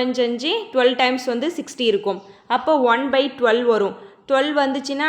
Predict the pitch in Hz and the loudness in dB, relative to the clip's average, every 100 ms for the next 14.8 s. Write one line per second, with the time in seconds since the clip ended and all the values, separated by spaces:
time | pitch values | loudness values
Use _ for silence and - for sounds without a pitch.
0 | 269 269 285 269 247 226 254 269 294 269 | 0 0 -2 -4 -2 -2 -2 0 2 4
1 | 233 233 247 254 254 302 427 - - - | 4 2 0 2 2 0 -2 -8 -20 -4
2 | 254 254 254 254 269 262 240 277 359 277 | 2 2 4 2 2 -2 -2 0 0 2
3 | 233 226 233 311 370 240 220 220 196 196 | 2 2 2 0 -2 -4 -2 -2 -2 0
4 | 196 196 208 208 240 240 254 277 - - | -2 0 -2 0 -2 2 2 0 -8 -20
5 | - 254 262 262 254 247 262 285 - - | -8 -6 -2 0 0 2 2 0 -6 -16
6 | - 240 277 277 254 254 294 285 240 240 | -2 2 4 2 0 -2 0 2 4 4
7 | 254 247 247 254 247 247 262 254 240 233 | 4 4 2 0 2 2 0 2 4 2
8 | 254 311 226 254 247 240 254 240 226 226 | 0 -4 -2 -2 0 0 2 4 4 2
9 | 226 233 233 220 226 330 403 - - 247 | 2 2 2 0 -2 -2 -2 -8 -6 -4
10 | 247 262 262 247 262 254 240 226 220 285 | 0 2 4 2 2 2 2 2 2 0
11 | 262 269 285 285 247 233 254 247 226 247 | 2 2 0 0 0 0 0 0 0 2
12 | 226 226 233 254 233 220 220 226 220 220 | 2 2 -2 -4 -2 -4 -2 0 -2 -2
13 | 220 220 262 349 - - - _ _ - | -2 0 0 0 -6 -18 -20 _ _ -4
14 | 247 277 269 262 285 254 226 208 | -2 0 -2 0 0 2 2 2